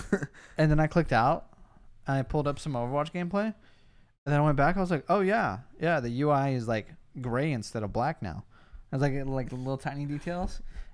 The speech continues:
And the character he was playing just didn't really have overall changes at all. Um,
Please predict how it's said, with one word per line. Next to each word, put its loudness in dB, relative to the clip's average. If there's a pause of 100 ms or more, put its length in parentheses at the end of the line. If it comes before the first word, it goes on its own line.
And 0
the 2
character 2
he 4
was 0
playing -2
just -6
didn't -4
really -4
have -4 (180)
overall -4
changes -8
at -4
all. -4 (640)
Um, 0